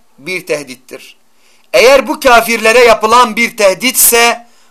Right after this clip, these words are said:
muhakkak onların başına gelecektir. Onların başına gelmezse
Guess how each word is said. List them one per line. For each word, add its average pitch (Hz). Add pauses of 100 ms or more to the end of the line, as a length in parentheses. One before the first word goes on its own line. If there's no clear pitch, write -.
(120)
muhakkak 196
onların 208
başına 185
gelecektir. 147 (460)
Onların 220
başına 220
gelmezse 208